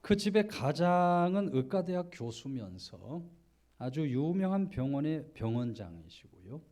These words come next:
그 집 아들도 의과대학을 졸업하고 이제 갓 의사가 된, 에, 아들입니다. 사모님도 그 집의 딸도 아주 인정이 많고,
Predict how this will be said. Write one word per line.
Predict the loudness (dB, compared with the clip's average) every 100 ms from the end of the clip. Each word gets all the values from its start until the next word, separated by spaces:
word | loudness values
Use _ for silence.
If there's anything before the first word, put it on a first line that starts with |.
| _ _ _ _ _ _ _ _ _
그 | -8 -4
집 | -2
아들도 | -2 -2 -4 -2 -4 -4 -10 -20 _ _ _ _ _ _
의과대학을 | -12 -6 -4 -2 -4 -4 -8
졸업하고 | -8 -8 -8 -10 -10 -8 -10
이제 | -12
갓 | -14 -16 -16
의사가 | -14 -14 -16 -16 -18 -16
된, | -16 -16 -12 -12 -12 -20 _ _ _
에, | -20 -20 -20 -20
아들입니다. | -14 -14 -14 -16 -16 -20 -20 _ _ _ _ _ _ _ _ _ _ _ _ _ -20 _ -16
사모님도 | -8 -2 2 2 4 4 4 2 -12 -16
그 | -10
집의 | -6 -2 -2
딸도 | -2 0 2 2 2 -4 -20 -20 -20
아주 | -20 -4 0
인정이 | 2 2 0 -2 -4
많고, | -4 -6 -8 -12 -16